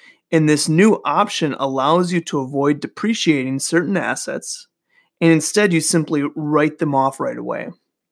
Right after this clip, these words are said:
So I just wanna go through a quick example to give you a little breakdown about what we're looking at.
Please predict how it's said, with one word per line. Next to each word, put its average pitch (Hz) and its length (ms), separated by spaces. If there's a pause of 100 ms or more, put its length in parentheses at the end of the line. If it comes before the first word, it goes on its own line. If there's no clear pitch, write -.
(320)
So 180 140
I - 20
just 208 140
wanna 247 160
go 208 100
through 185 200
a - 60
quick - 300
example 156 460
to 143 60
give 156 140
you 165 100
a - 20
little 147 300 (240)
breakdown 160 580
about 127 220
what 143 160
we're 131 100
looking 123 400
at. - 280